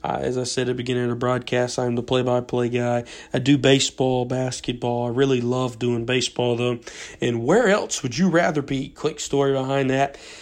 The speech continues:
Had a broadcast this season, had a play go mini viral on Twitter, and, uh, this segment is kinda named after the call. It was a very bang, bang play. It was an, an eleventh inning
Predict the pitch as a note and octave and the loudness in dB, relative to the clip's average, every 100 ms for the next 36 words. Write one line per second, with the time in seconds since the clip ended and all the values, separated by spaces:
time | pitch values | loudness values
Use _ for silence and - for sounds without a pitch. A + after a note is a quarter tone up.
0 | - - - D3+ D3+ C3+ E3+ G3 F#3 G#3+ | -20 -16 -4 2 2 4 4 4 2 2
1 | G#3 - F#3 F3+ - F3 D#3+ D#3+ D3 - | 2 2 0 0 0 -2 0 -2 -4 -12
2 | _ _ _ _ - - - C#3+ C#3 - | _ _ _ _ -20 -20 -4 0 0 2
3 | D3 C#3+ C3 B2+ C3+ C3+ B2 C3 C3+ C3 | 2 4 4 4 4 2 2 4 6 6
4 | C3 - C3 B2 - - F#3 F3 C3+ - | 2 0 0 -2 -2 4 6 8 4 0
5 | - _ - - C#3 B2+ B2 A#2+ B2 B2 | -20 _ -20 -10 -4 -2 -2 -2 -2 -2
6 | A#2+ A#2 A2+ _ _ _ _ - _ _ | -2 -4 -8 _ _ _ _ -20 _ _
7 | _ - _ - - - C3+ C#3+ C#3 - | _ -20 _ -20 -20 -14 0 0 2 0
8 | D3+ D#3 C3+ B2+ - D3 C3 C3 C3+ C3 | 2 2 2 0 -2 -2 0 0 0 2
9 | C#3 C#3 C3+ B2 - - - B2+ B2 D#3 | 0 0 -2 -2 -6 -18 -10 -8 -4 2
10 | D#3+ D#3 - - - - - - - C3 | 2 2 -2 -16 -20 -20 -20 -14 -4 -2
11 | B2+ A#2 A#2+ B2+ C3+ C3 B2 A#2 B2 B2+ | -2 -2 -4 -2 -2 0 -2 -4 -4 0
12 | C#3 C3+ C3+ C3 B2+ - C3+ C#3 C3+ C3 | 2 2 2 0 0 -2 0 2 2 2
13 | B2+ A#2+ A#2+ A#2 A#2+ C3+ A#2+ B2 C3+ C3+ | 0 -2 -4 -6 -6 -4 -2 0 2 0
14 | B2+ C3+ C3 B2 | 0 2 2 0